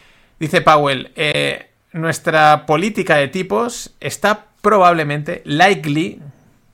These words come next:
en su pico, en su techo", ¿no? Es una manera de decir, los, los int-, los tipos de interés están en su techo, pero dice policy rate, ¿vale? "Likely at, at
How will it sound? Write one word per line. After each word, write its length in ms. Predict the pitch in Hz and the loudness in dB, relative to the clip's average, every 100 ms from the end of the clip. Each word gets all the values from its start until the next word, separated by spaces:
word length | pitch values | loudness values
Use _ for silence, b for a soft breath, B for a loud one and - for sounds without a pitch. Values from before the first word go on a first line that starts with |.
| _ _ _ _ _ | _ _ _ _ _
en 140 | 165 175 | -6 -2
su 220 | 190 156 | -2 -2
pico, 420 | 196 190 113 - - | -4 -4 -8 -10 -14
en 100 | 117 | -10
su 160 | 131 | -10
techo", 300 | - 131 - | -8 -8 -6
¿no? 60 | 131 | -8
Es 100 | 147 | -4
una 140 | 151 | -2
manera 260 | 151 160 165 | -2 0 0
de 80 | 151 | -2
decir, 400 | 139 175 190 - | -4 -4 -4 -4
los, 240 | 131 123 - _ | -6 -6 -10 _
los 300 | 131 127 - | -8 -6 -6
int-, 260 | 175 151 - | -8 -8 -8
los 180 | 135 | -6
tipos 200 | - 190 | -4 -2
de 80 | 180 | -2
interés 340 | 190 165 170 160 | -4 -4 -6 -8
están 420 | 143 160 190 - b b b b b b b _ _ _ | -4 -4 -4 -8 b b b b b b b _ _ _
en 160 | 151 | -8
su 220 | 143 151 143 | -4 -6 -2
techo, 360 | 190 - 104 | -4 -4 -8
pero 300 | 123 127 131 _ - _ _ | -6 -6 -8 _ -20 _ _
dice 300 | 160 165 190 | -14 -6 -6
policy 540 | 185 185 214 185 - | -4 -4 -2 -4 -4
rate, 440 | 147 151 180 113 - - _ _ _ - | -4 -2 -2 -4 -10 -20 _ _ _ -16
¿vale? 320 | 107 117 - _ _ _ | -16 -14 -20 _ _ _
"Likely 500 | 139 139 151 185 - | -6 -6 -6 -8 -6
at, 140 | 156 151 - - | -6 -6 -8 -4
at 160 | 151 | -4